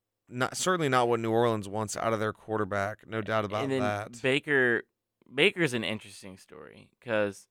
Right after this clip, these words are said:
Speaker 2: he had eleven point, <laughs> eleven point three Q B R, but then again, he did make some smart decisions. I mean, Laviska Shenault Junior, speaking of former Jacksonville players, seventy, sixty-seven yard touchdown.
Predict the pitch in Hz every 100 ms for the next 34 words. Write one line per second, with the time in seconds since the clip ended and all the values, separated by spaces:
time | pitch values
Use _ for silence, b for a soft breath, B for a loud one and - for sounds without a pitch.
0 | - 127 117 107 120 156 143 120 135 135
1 | 120 110 - - 104 104 135 147 123 135
2 | 123 131 120 - 123 110 104 98 90 90
3 | _ _ _ _ _ 117 113 107 98 -
4 | _ _ _ _ _ _ - 135 135 135
5 | 127 123 127 135 131 - 123 110 - -
6 | 131 127 110 - 123 110 107 98 110 113
7 | 110 104 85 - _ _ _ _ _ -
8 | 120 123 127 - 123 - 113 110 117 107
9 | - _ _ 113 131 127 107 101 - _
10 | - 131 120 113 107 101 104 101 - 101
11 | 95 107 98 98 - - 135 120 - 147
12 | 147 123 135 117 113 - 117 - 101 95